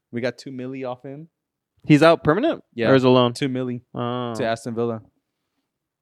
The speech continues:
Speaker 1: And then I think that's everybody, fam.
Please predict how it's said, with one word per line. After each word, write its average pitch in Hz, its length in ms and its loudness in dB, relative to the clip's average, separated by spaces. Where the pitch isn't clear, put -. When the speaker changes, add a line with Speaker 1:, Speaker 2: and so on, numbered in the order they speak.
Speaker 1:
And 110 160 -12
then 104 680 -8
I 104 80 -8
think 156 180 -8
that's 180 200 -2
everybody, 113 420 -2
fam. 90 280 -10